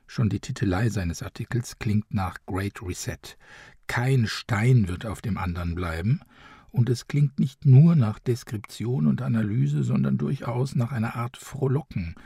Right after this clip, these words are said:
wenn Bude ein Konglomerat irreversibler Prozesse beschwört,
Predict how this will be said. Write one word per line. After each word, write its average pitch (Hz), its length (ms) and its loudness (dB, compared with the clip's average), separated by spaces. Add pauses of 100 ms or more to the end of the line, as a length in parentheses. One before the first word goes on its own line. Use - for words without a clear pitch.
(140)
wenn 95 360 0
Bude 113 480 4
ein 98 280 -2
Konglomerat 107 1000 0
irreversibler 113 920 -2
Prozesse 120 500 -4
beschwört, 101 560 -6